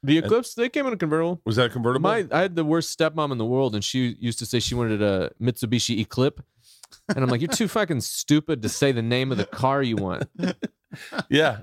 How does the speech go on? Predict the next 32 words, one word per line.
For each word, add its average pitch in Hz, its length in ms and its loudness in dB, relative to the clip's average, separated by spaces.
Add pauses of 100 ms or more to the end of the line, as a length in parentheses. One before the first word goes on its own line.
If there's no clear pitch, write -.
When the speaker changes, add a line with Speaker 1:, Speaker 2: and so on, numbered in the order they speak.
Speaker 2:
it 135 100 4
was 131 100 2
Speaker 1:
Is 135 60 2
Speaker 2:
a 123 40 2
Speaker 1:
that 160 180 2
it? 240 120 2
Speaker 2:
Mitsubishi 143 280 0
Eclipse. 135 420 -2
Yeah, 139 160 2
it 135 60 2
Speaker 1:
Yeah, 156 100 2
Speaker 2:
was 156 80 2
a, - 20 0
Speaker 1:
yeah. 175 240 0
Speaker 2:
it 151 40 -2
was 139 160 0
a 131 60 -6
fast 160 360 -2
car, 123 440 0 (440)
and 117 100 4
it 135 60 2
was, 135 100 -2
like, 117 200 0
sported 165 500 0
up. 113 280 -2 (840)
And 117 140 0
I 113 140 2
was 104 120 -4
like, 104 400 -2
and 101 260 0
I 104 140 -2
get 117 400 0